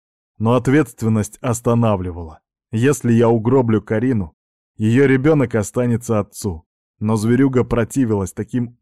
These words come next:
умозаключениям всё больше. А дома была она, источник моих душевных метаний. И я не выдержал.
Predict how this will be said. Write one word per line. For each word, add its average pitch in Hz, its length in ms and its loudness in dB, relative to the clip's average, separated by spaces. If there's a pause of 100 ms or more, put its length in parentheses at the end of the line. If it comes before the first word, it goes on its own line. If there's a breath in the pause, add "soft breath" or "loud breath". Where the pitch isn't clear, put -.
умозаключениям 123 1040 -2 (420)
всё 123 280 0
больше. 107 480 -2 (1200)
А 107 180 -2
дома 160 460 4
была 139 400 4
она, 131 360 0 (120)
источник 117 600 -2
моих 120 300 0
душевных 110 560 0
метаний. 101 640 -4 (320)
И 131 80 0
я 117 240 0
не 113 140 -2
выдержал. 87 600 -6